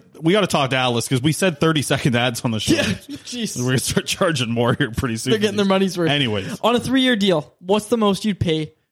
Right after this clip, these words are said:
Speaker 2: for Tyler Mott? Option one, one point eight five. Option two, two point two five. And option three, two point five five. And as always, I'm angry.
Speaker 1: I sent out the poll first and people were angry off
Speaker 2: What
Speaker 1: the
Speaker 2: did
Speaker 1: top.
Speaker 2: you put as the options?
Speaker 1: I was kinda go-, in the more range of, like, two three, two six,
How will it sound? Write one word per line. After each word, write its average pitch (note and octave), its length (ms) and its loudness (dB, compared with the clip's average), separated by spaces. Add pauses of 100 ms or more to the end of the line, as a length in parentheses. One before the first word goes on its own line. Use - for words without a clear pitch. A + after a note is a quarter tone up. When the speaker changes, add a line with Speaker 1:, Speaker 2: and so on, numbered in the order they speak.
Speaker 2:
for E3+ 140 -2
Tyler C#3+ 340 -2
Mott? A#2+ 280 -8
Option F3 400 0
one, G#3+ 320 2
one F3+ 200 2
point F3+ 260 -2
eight F3 200 -4
five. A3+ 440 2 (260)
Option D3 280 -6
two, G#3+ 340 -2
two G3+ 240 -4
point F#3 300 -4
two G3 220 -4
five. F3+ 400 0
And - 140 -10
option D#3 360 -6
three, F3+ 360 -2 (240)
two A3+ 180 2
point F#3+ 300 -2
five G3+ 320 2
five. F#3+ 500 2 (400)
And D#3 80 -2
as F3+ 200 4
always, D#3 560 2 (440)
I'm D3+ 260 2
angry. C3+ 540 -6 (680)
Speaker 1:
I C3 80 -8
sent A3+ 220 0
out B3 60 2
the D3+ 80 0
poll D3 240 0
first C#3 280 0
and G#2+ 80 -12
people A2+ 220 -2
were G2+ 160 -2
angry G#2+ 380 -4
off B2+ 120 2
Speaker 2:
What D4 80 2
Speaker 1:
the F4+ 80 2
Speaker 2:
did E4+ 60 0
Speaker 1:
top. - 100 2
Speaker 2:
you E4 80 4
put C#4 220 0
as C4+ 120 -2
the A#3 140 0
options? A3+ 580 -2
Speaker 1:
I D3 100 2
was F3 180 2
kinda F#3+ 240 0
go-, D#3 160 -2
in E3 100 2
the D#3 80 2
more D3+ 220 4
range C#3 240 2
of, C3 100 0
like, A#2 220 0
two D3+ 240 0
three, C3 420 2
two C#3 300 0
six, - 560 -2